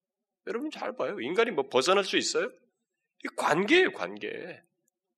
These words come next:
여러분 관계 없이 살 수 있어요? 사람과의 관계 없이? 인간은 불가능해요. 인간은 처음부터 사회적 존재예요. 하나님 그렇게 만들었어요.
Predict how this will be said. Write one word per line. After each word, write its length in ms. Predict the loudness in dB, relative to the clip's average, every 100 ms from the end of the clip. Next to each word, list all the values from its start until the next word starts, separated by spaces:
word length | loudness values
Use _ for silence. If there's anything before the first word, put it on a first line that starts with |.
| _ _ _ 0
여러분 200 | 2 2
관계 560 | 2 4 4 6 8 8
없이 320 | 8 4 4
살 180 | 4 2
수 120 | 0
있어요? 320 | 0 0 0
사람과의 380 | 0 0 2 2
관계 280 | 4 2 0
없이? 260 | -4 -8 -10 -18 -6
인간은 420 | -2 0 0 -2
불가능해요. 560 | -6 -2 0 0 -4 -8
인간은 320 | -4 -2 0
처음부터 440 | 0 0 0 -2 -2
사회적 380 | 0 2 0
존재예요. 460 | -4 -4 -4 -6 -8 -14 _ _ _ _ _
하나님 300 | -2 0 0
그렇게 220 | 0 0
만들었어요. 760 | -2 -4 -4 -6 -8 -12 -14